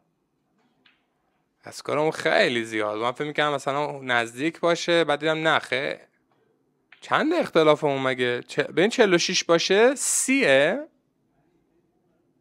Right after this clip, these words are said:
چهل و شش، آره، سی، بیست و نه تا اختلافمون بود. و من دیدم دیگه نمیشه کاری کرد و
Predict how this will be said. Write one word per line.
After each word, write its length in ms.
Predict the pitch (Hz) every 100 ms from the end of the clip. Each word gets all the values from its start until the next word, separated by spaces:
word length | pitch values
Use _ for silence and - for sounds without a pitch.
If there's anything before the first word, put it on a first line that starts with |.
| _ _ _
چهل 220 | _ - -
و 40 |
شش، 160 | - -
آره، 300 | 131 131 127
سی، 300 | - 156 170
بیست 280 | 165 -
و 60 | 180
نه 320 | 175 208 220 -
تا 340 | 165 147 - _ _ _ _ _ _ _ _ _ -
اختلافمون 920 | 156 - 160 165 196 214 190 175 175
بود. 480 | 170 175 180 175 - _ _ _ _ _ _ _ _ _ _ _ _ _ _ _ _ _ _ _ _ _ _ _ _ _ _ _ _ -
و 360 | 131 143 143
من 160 | 160 160
دیدم 260 | 151 147
دیگه 520 | 135 123 127 127 123 123 - - - _ _ _ _ _ _ -
نمیشه 580 | 120 104 92 113 110 - _ _
کاری 280 | 113 110 107
کرد 440 | - 120 123 117 117 120
و 580 | 123 127 131 143 147 -